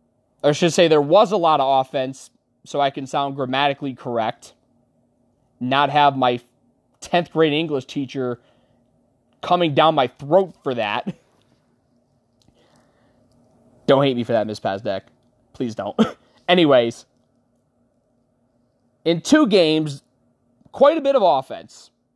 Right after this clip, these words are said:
A lot of three-pointers made, a lot of points being put up on the board. So where do we begin? Let's begin in the city of, city of brotherly love, shall we?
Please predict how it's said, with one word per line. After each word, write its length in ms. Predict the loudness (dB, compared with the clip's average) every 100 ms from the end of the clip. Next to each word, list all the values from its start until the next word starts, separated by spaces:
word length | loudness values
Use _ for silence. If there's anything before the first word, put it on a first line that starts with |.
| _ _ _ _ -4
A 40 |
lot 180 | 0 0
of 100 | -2
three-pointers 680 | -6 -8 -4 -2 -2 -4 -4
made, 320 | -2 0 0
a 20 |
lot 180 | 4 2
of 60 | 2
points 300 | -2 -2 -4
being 180 | -8 -2
put 140 | 0
up 120 | 2
on 120 | 0
the 60 | -2
board. 440 | -2 2 2 2 _ _ _ _ _ _ _ _
So 320 | 0 4 4
where 520 | 2 -6 0 2 2
do 80 | 0
we 180 | -2 -4
begin? 540 | -6 -4 -4 -4 -12 _ _ _ _ _ _ _ _ _ _ -2
Let's 180 | 0 0
begin 300 | -2 0 0
in 80 |
the 80 | 0
city 260 | 0 0 0
of, 240 | -2 -12 -14
city 340 | -8 -4 -2
of 100 | -2
brotherly 460 | 2 2 2 -4 -2
love, 320 | 2 2 0
shall 300 | 0 2 2
we? 240 | -2 -8